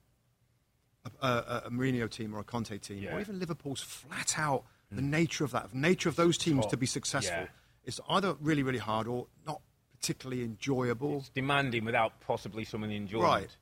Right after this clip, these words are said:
Speaker 1: right.
Speaker 2: Yeah.
Speaker 1: 'Cause enjoyment, and, and, and this is where our insight, I think,
Speaker 2: Yeah.
Speaker 1: would help, is that, and, and I've been on, we've both been on the other side of it, Rob,
Speaker 2: Yeah,
Speaker 1: where
Speaker 2: right.
Speaker 1: we've been in teams with grinding.
Speaker 2: Mm.
Speaker 1: Not fun.
Speaker 2: Yeah,
Speaker 1: Not
Speaker 2: no.
Speaker 1: fun. Not
Speaker 2: You,
Speaker 1: fun to
Speaker 2: even,
Speaker 1: have.
Speaker 2: even when you win, it's not great.
Speaker 1: It's not.
Speaker 2: It's not, it's not
Speaker 1: No,
Speaker 2: great
Speaker 1: it's job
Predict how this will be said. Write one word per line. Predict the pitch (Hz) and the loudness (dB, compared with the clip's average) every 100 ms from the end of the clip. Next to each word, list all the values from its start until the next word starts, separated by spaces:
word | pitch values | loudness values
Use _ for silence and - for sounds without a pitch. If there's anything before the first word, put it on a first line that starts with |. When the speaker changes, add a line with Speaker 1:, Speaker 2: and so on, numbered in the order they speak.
| - | -4
Speaker 1:
right. | 139 95 | -2 -2
Speaker 2:
Yeah. | 95 | -2
Speaker 1:
'Cause | 165 | 0
enjoyment, | 175 165 196 135 123 | 0 2 2 2 -2
and, | 127 - | -6 -6
and, | 127 - | -10 -8
and | 135 | -8
this | 139 131 | -6 -6
is | |
where | 120 123 113 107 - _ _ _ - | 0 2 2 0 -8 _ _ _ -2
our | 123 | 0
insight, | 151 143 - 104 | 0 -2 -4 -8
I | - | -8
think, | - 127 | -6 -4
Speaker 2:
Yeah. | 85 78 | -6 -8
Speaker 1:
would | 123 113 | -6 -4
help, | 135 110 - | 0 -2 -2
is | 107 | -8
that, | 107 117 - - - _ _ _ _ _ - _ _ | -4 -6 -6 -16 -20 _ _ _ _ _ -20 _ _
and, | 139 139 | -2 0
and | 143 135 | 0 2
I've | 151 156 - _ | 2 2 0 _
been | 135 | 0
on, | 120 113 | 0 0
we've | 117 131 | -2 2
both | 170 160 | 4 4
been | 127 | 2
on | 120 | 0
the | 139 | 0
other | 147 | 0
side | - 107 | 0 -4
of | - | -4
it, | |
Rob, | 98 87 - | -14 -16 -18
Speaker 2:
Yeah, | - 113 | -8 -2
Speaker 1:
where | 120 | 0
Speaker 2:
right. | 110 | 4
Speaker 1:
we've | 175 190 | 2 4
been | 156 | 2
in | 120 | 2
teams | 120 147 | 0 -2
with | 110 | -2
grinding. | 135 135 135 110 107 95 | 0 2 2 -2 -4 -4
Speaker 2:
Mm. | 175 | -4
Speaker 1:
Not | 180 | -2
fun. | 196 160 - - | 0 -2 -4 -16
Speaker 2:
Yeah, | 101 95 95 - | -12 -8 -8 -8
Speaker 1:
Not | 151 180 | -4 -2
Speaker 2:
no. | 185 | 0
Speaker 1:
fun. | 202 151 165 | -2 -2 -2
Not | 165 | 0
Speaker 2:
You, | |
Speaker 1:
fun | 147 196 | 4 4
to | 190 | 6
Speaker 2:
even, | 185 | 6
Speaker 1:
have. | 175 | 6
Speaker 2:
even | 214 214 190 | 4 4 4
when | 185 | 6
you | 165 | 6
win, | 175 214 143 - | 8 8 4 -4
it's | - | -6
not | 165 127 | -6 -2
great. | 143 | -2
Speaker 1:
It's | 131 | 2
not. | 240 226 | 4 4
Speaker 2:
It's | |
not, | 160 143 - _ | 4 0 -6 _
it's | - | -2
not | 190 | 0
Speaker 1:
No, | 233 247 | 6 8
Speaker 2:
great | 202 | 8
Speaker 1:
it's | 160 | 6
job | 170 | 6